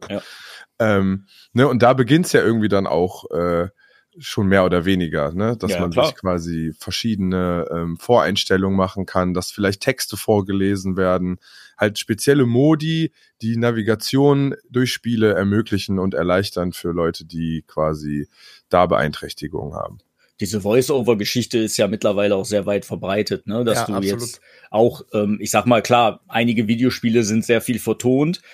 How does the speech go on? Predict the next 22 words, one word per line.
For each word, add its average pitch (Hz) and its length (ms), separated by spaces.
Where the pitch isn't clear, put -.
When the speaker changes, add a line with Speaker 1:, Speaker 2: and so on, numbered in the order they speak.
Speaker 1:
aber 107 160
es 107 120
gibt - 160
ja 117 100
auch 110 160
durchaus 107 460
Textpassagen, 107 880
die 101 80
da 95 120
nicht 107 200
vertont 95 420
sind 104 180
und 98 160
die 87 60
kann 98 140
man 98 120
sich - 200
mittlerweile 95 460
ja 92 160
in 85 200
vielen 95 300
größeren, 101 360